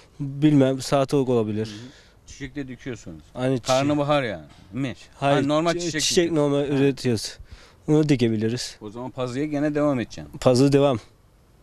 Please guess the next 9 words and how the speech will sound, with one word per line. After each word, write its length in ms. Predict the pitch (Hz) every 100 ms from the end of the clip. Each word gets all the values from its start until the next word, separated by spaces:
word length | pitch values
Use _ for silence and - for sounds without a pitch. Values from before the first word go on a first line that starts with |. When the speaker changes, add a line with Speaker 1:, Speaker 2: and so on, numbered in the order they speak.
| _ _ 101
Speaker 2:
Anladım. 300 | 104 98 92 -
Peki 240 | 135 156
farklı 380 | - 117 117 156
sebze 360 | - 131 135
ektiğiniz 480 | 147 - 123 117 107
bir 60 | 104
şey 220 | - 104
var 180 | 95 95
mı? 240 | 151 233